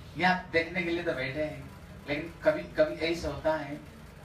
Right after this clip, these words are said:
बैठे तो यहाँ पर घर का चिंता हो रही, शायद बेटा हो गया होगा,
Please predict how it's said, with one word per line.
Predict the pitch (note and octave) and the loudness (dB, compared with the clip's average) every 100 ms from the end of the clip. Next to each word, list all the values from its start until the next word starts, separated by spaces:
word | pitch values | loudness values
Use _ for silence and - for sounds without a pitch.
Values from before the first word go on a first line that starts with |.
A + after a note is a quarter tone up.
| - - - - - | -18 -18 -16 -16 4
बैठे | - - | 6 8
तो | G3 F#3+ | 6 2
यहाँ | F#3 E3 D#3 | 2 2 2
पर | - - - | 0 -6 -4
घर | B2 | -2
का | D3 | 0
चिंता | C3 B2 A#2+ A#2+ | 0 -4 -2 -2
हो | |
रही, | - - - - - - | -4 -12 -16 -16 -16 -8
शायद | - A#2+ | -6 -4
बेटा | A2+ A2+ C3 | -8 0 2
हो | A#2+ A#2 | 2 0
गया | A#2 A2+ | -6 -10
होगा, | G2+ - | -12 -16